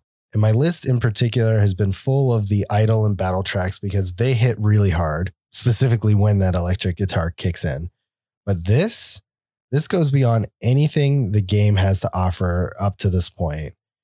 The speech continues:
We start with this power ballad full of long power chords,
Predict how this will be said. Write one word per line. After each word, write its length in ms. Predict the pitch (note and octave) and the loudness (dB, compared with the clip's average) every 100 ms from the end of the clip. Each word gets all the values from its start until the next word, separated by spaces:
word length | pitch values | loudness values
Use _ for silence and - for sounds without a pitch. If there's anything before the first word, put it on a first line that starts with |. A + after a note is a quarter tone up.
| _ | _
We 80 | A2+ | 0
start 320 | A2 C3+ C#3+ | 2 2 0
with 160 | D#3+ C#3+ | 0 0
this 160 | C#3 - | 0 -2
power 360 | - G#2+ A2+ | 0 2 2
ballad 520 | A#2 A#2 A#2+ B2+ A#2+ | 2 2 2 0 -2
full 340 | - B2 A#2+ B2 | -4 -2 0 2
of 60 | |
long 680 | G2 G2+ G#2 A2+ A#2+ B2 C3 - | 2 2 4 4 2 2 -2 -2
power 340 | - A2+ A2 | -2 0 0
chords, 680 | G#2 G#2+ G2 G2 G2 - - | -2 0 0 0 0 -4 -8